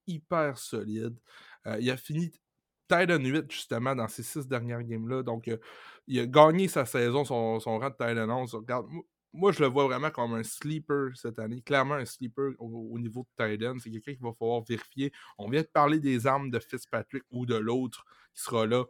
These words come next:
à l'attaque. On a parlé de Devontae Parker. Le deuxième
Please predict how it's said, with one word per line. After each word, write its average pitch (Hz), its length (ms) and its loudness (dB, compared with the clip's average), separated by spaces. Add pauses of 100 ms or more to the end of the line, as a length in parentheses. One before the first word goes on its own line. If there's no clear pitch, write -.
(400)
à 135 100 4
l'attaque. 123 440 0
On 110 100 -2
a 107 60 -4
parlé 123 180 -2
de 127 60 -6
Devontae 120 440 -2
Parker. 123 580 -2 (280)
Le 120 100 -2
deuxième 123 520 2